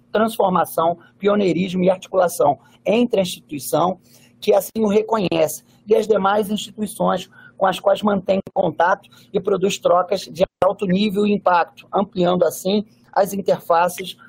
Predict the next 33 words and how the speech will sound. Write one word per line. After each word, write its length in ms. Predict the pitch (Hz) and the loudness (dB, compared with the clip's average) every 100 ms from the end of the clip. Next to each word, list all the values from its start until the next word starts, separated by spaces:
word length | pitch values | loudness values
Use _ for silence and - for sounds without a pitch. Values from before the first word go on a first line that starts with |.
| _ 156 | _ -6
do 140 | 180 | -4
seu 200 | 185 185 | -2 -2
próprio 440 | - 185 196 - - - | 2 2 2 -4 -12 -4
campo 280 | 185 180 175 | -2 -2 0
de 80 | 170 | -2
atuação 720 | - 147 - 180 190 208 - | 0 -2 0 0 0 0 -6
e 80 | 190 | -12
de 120 | 180 | -6
conhecimento. 840 | 180 170 175 - 139 127 110 - _ _ _ _ _ _ - | -4 -2 -2 -4 -4 -4 -8 -20 _ _ _ _ _ _ 0
Pelas 360 | 202 208 202 | 2 4 4
atividades 920 | 202 - _ 208 185 170 185 - 175 | 0 -2 _ -8 0 2 2 -2 -8
docentes 500 | 165 180 - 170 175 | -2 0 0 -2 0
da 140 | 165 151 | -2 -2
fem, 400 | - 165 190 190 _ _ - | -2 0 0 -4 _ _ 0
é, 520 | 143 143 131 131 127 | 4 4 4 4 2
barra 320 | 123 156 151 185 | 2 2 4 4
uerj 440 | 156 190 180 - | 4 4 0 -4
e 100 | 175 | -2
na 160 | 175 185 | 0 0
Associação 600 | 180 185 180 175 - 196 | 0 -2 0 0 0 0
Brasileira 500 | 190 180 175 170 170 | 0 -2 0 2 2
de 280 | 151 165 180 | 0 -6 -6
Ensino 360 | 170 160 156 | -4 -2 -2
de 120 | 156 165 | -2 -6
Engenharia, 640 | 151 160 147 135 196 196 _ - _ | -6 -4 -4 0 -2 -2 _ -20 _
foi 200 | - 208 | 0 0
convidado 560 | 202 208 180 165 175 170 | 2 -4 0 2 2 2
em 40 | |
noventa 380 | 165 156 170 160 | 0 0 -4 0
e 40 | |
oito 260 | 151 180 185 | 2 2 0
para 200 | 175 165 | 0 2
participar 680 | 185 180 - - 175 175 | 0 -4 -10 -2 -2 -2